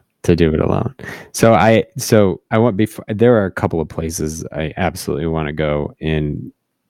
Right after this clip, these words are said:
but I wanna go back to your background, tying to this bootstrap argument, the meritocracy of value, the ideal.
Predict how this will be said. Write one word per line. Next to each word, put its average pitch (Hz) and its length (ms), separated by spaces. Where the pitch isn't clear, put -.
but 98 140
I 90 60
wanna 92 320
go 92 140
back 85 220
to - 120
your 80 80
background, 78 600
tying 98 460
to 107 380
this 80 200
bootstrap - 540
argument, 76 560
the 92 120
meritocracy 82 1200
of 90 180
value, 85 800
the 87 140
ideal. 82 600